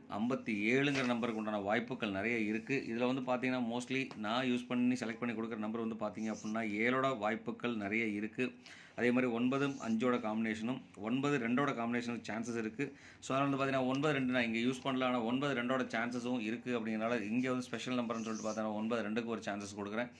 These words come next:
So இந்த மாதிரி டிக் பண்ணிருக்க நம்பர்ஸ் வந்து பாத்தீங்க அப்படின்னாக்க சான்சஸ் நிறைய இருக்கு. இதுல வந்து பாத்தீங்கன்னா mostly ஏழு கனெக்ஷன், ஒன்பது கனெக்ஷன், ரெண்டு, அஞ்சு கனெக்ஷன். So இது வந்து பாத்தீங்கன்னா ஒன்பது ரெண்டு ஒன்பது, சாரி,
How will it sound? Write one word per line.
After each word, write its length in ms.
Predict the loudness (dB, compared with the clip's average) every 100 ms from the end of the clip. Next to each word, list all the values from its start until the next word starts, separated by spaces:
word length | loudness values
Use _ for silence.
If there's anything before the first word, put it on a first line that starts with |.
| -20 -20 -20 -10
So 120 | 0
இந்த 140 | 4 6
மாதிரி 200 | 6 6
டிக் 160 | 2
பண்ணிருக்க 240 | 0 2 2
நம்பர்ஸ் 340 | 2 2 0
வந்து 140 | 0 2
பாத்தீங்க 320 | 2 2 0
அப்படின்னாக்க 520 | 0 -2 -2 0 -2 -2
சான்சஸ் 360 | -2 -2 -4
நிறைய 260 | -2 0 0
இருக்கு. 260 | 0 0
இதுல 200 | 0 0
வந்து 140 | -2 0
பாத்தீங்கன்னா 360 | -2 0 0
mostly 340 | 0 -4 -2 0 2
ஏழு 260 | 2 2 2
கனெக்ஷன், 460 | 0 -2 -2 -4 -4 -12 -20 -20 -20 -20 -14 -4
ஒன்பது 360 | 2 4 4
கனெக்ஷன், 440 | 2 0 0 -2 -4 -6 -18 -20 -20 -20 -20 -20 -20 -8
ரெண்டு, 380 | -2 0 2 0 -2 -6 -20 -20 -20 -20 -20 -20 -12
அஞ்சு 320 | 0 2 2 2
கனெக்ஷன். 400 | 2 2 -2 -6 -12
So 340 | -6 -4 -2
இது 100 | 0 2
வந்து 160 | 4
பாத்தீங்கன்னா 340 | 4 4 2 0
ஒன்பது 480 | 2 2 2 0
ரெண்டு 420 | 0 0 0 -2 -2
ஒன்பது, 420 | -4 -4 -2 -4 -4
சாரி, 260 | -2 -2